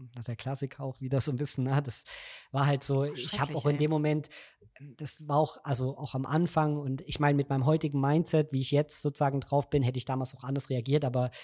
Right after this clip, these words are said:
Speaker 1: ich hab mich ja eh schon immer so komisch gefühlt und
Speaker 2: Ja.
Speaker 1: dachte auch, die Transition, ich mach zwar was für mich, aber das ist nicht okay, dass ich das für mich mache, weil ich ja damit sozusagen nicht das mach, wofür mich meine Eltern lieben.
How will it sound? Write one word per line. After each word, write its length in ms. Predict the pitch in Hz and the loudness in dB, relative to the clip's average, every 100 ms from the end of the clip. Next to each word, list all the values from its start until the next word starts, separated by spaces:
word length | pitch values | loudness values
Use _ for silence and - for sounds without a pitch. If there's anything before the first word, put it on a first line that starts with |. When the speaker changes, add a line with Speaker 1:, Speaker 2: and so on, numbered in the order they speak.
| - _ | -20 _
Speaker 1:
ich 140 | 131 | 2
hab 120 | 143 - | 2 4
mich 100 | 135 | 2
ja 80 | 143 | 2
eh 180 | 160 170 | 4 4
schon 400 | 151 139 131 151 | 6 6 4 4
immer 240 | 165 156 139 | 4 6 4
so 100 | 139 | 2
komisch 360 | - 160 151 | 2 4 2
gefühlt 340 | - 135 139 135 | 0 -2 0 0
und 100 | 123 | 0
Speaker 2:
Ja. 60 | |
Speaker 1:
dachte 180 | 131 156 | 0 0
auch, 140 | 139 - | -4 -2
die 300 | 135 127 123 - - | 0 0 -2 -6 -10
Transition, 420 | - 139 143 147 | 0 2 4 2
ich 140 | 135 - | 0 2
mach 160 | 135 | 0
zwar 220 | - 143 131 | 0 -2 0
was 180 | 127 | 0
für 140 | - 131 | 0 2
mich, 380 | 131 160 170 - | 4 4 2 -2
aber 160 | 135 | -2
das 160 | 131 123 | 0 0
ist 180 | - - | 0 0
nicht 220 | 139 - | 0 0
okay, 320 | 127 151 156 | -2 4 4
dass 180 | 139 123 | 4 0
ich 80 | 127 | 0
das 160 | 135 | -2
für 120 | - 131 | 0 4
mich 260 | 151 - | 4 4
mache, 500 | 131 120 127 139 151 - | 0 2 2 2 0 0
weil 140 | 123 | 0
ich 140 | 120 | 2
ja 140 | 131 123 - - | -2 -4 -6 -4
damit 480 | 127 131 131 131 | -2 2 2 0
sozusagen 420 | - 131 131 123 127 | -4 -6 -4 -2 -2
nicht 200 | 123 139 | -2 -2
das 160 | 131 | -2
mach, 280 | 131 127 - _ _ - | -2 -2 -6 _ _ -10
wofür 220 | 123 139 | 0 4
mich 160 | 131 | 4
meine 200 | 135 131 | 4 2
Eltern 280 | 147 143 135 | 4 4 6
lieben. 400 | 143 151 117 110 | 4 6 6 4